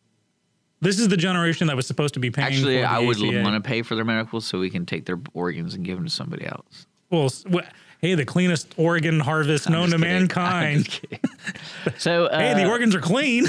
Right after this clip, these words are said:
Speaker 1: <laughs>
Speaker 2: no, in, uh, other news, if you didn't know, the Oscar nomination list went out this morning. And lo and behold,
Speaker 1: Mm-hmm.
Speaker 2: a female director was put in.
Speaker 1: What? What?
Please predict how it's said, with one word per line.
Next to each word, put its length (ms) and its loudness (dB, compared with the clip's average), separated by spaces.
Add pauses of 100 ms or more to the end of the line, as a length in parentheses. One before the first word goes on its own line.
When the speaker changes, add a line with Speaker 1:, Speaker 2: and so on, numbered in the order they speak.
Speaker 1:
<laughs> 80 -14
Speaker 2:
no, 200 -2
in, 100 -2
uh, 300 0
other 180 0
news, 380 2
if 100 0
you 80 0
didn't 220 0
know, 280 0
the 140 -2
Oscar 640 -2
nomination 640 -2
list 240 -4
went 120 -2
out 140 -6
this 220 -8
morning. 400 -2 (480)
And 420 -2
lo 380 -2
and 240 -4
behold, 680 -2 (600)
Speaker 1:
Mm-hmm. 300 -6 (800)
Speaker 2:
a 100 -6
female 340 -4
director 400 -4
was 200 -10
put 200 -10
in. 280 -8 (680)
Speaker 1:
What? 340 0
What? 640 2